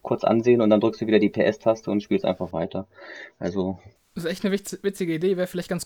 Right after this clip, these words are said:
Speaker 2: cool, wenn die dann irgendwie in Zukunft das so mit Community Support irgendwie erweitern würden. So, weißt du, so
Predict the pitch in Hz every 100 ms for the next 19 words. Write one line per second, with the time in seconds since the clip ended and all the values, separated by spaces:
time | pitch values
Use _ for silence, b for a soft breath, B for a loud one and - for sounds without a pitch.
0 | - 196 185 175 175 165 165 160 165 165
1 | 190 190 175 - 165 - 165 156 - -
2 | 175 190 190 156 151 - 160 151 151 156
3 | 151 b b b b b b - 165 156
4 | 165 165 160 160 165 160 165 - 175 170
5 | 175